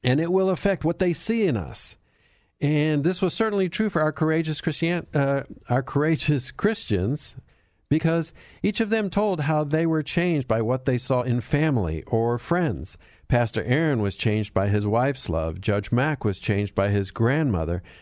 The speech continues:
Pastor Brian saw faith in his grandfather. Mary Scally witnessed the effect faith had on her parents. Jacob Thompson was guided by his father and a mentor named Doctor Ballard. Pastor Brian was changed when he witnessed the courage of a fraternity friend,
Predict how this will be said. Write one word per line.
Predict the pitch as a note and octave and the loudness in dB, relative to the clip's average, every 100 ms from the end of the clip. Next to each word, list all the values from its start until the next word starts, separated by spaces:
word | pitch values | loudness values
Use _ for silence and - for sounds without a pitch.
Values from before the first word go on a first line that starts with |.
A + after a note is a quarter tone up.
| _ | _
Pastor | - C3 B2+ B2 | -2 0 0 0
Brian | B2+ E3+ D#3+ | 0 2 0
saw | B2+ B2+ | 0 -2
faith | B2+ C#3 D3+ C#3+ | 0 0 0 0
in | C#3 | 2
his | D3 | 0
grandfather. | C3+ D#3+ F#3+ F3 - E2 F2 E2+ - - _ _ | 0 0 0 -2 -2 -2 -4 -6 -10 -20 _ _
Mary | A2 B2 B2+ | 2 2 2
Scally | B2+ C3+ E3 E3 G#2+ | 0 0 2 2 0
witnessed | A2 B2 B2 - | 0 0 -2 0
the | A#2+ | -2
effect | G#2+ - C3 B2+ | 0 0 -2 -2
faith | - C3 C3+ | 0 0 0
had | B2+ C3+ | 0 2
on | C3 C3+ | 2 2
her | B2 D#3 | 2 0
parents. | - F3 G3 G2+ - - _ _ _ _ - | 0 0 0 -2 -6 -18 _ _ _ _ -2
Jacob | A2+ B2+ B2 | 0 2 -2
Thompson | - A#2+ C3 B2+ C3 | 0 0 0 0 0
was | A2 | 0
guided | - A2+ B2+ A#2 | 0 0 0 0
by | G#2 G#2 G#2+ A2 - - _ _ | 2 2 2 -2 -8 -20 _ _
his | - G#2+ G2 | 0 0 0
father | - G#2+ A#2 C#3 E3 D#3+ - | 0 2 2 0 -2 -6 -6
and | C3+ D3 | -2 0
a | D3 | 0
mentor | D3+ G3 - G2 | 0 -2 -2 -2
named | E2+ F2+ F#2+ | 0 0 0
Doctor | G#2 A#2 A#2+ | 0 0 -2
Ballard. | A2+ B2+ C3 F2 D2+ - - _ _ _ _ | 0 0 0 -2 -6 -14 -20 _ _ _ _
Pastor | A2 G2+ - G2+ | -2 0 0 0
Brian | G#2+ C3 C3 G2 | 2 2 0 -2
was | F2+ | -2
changed | - F#2+ F#2+ | -2 -2 0
when | F#2+ F2+ | -2 0
he | A2 | 0
witnessed | G2+ A2 G#2+ G2 - | 0 -2 -2 -2 -2
the | G2 | -2
courage | - A2+ A2+ G2+ | 0 0 0 0
of | G2+ | -2
a | A2+ | -2
fraternity | - A#2 - D3+ C#3+ G2+ E2+ | -2 -2 0 0 0 0 -2
friend, | - E2+ D#2 | 0 -2 -2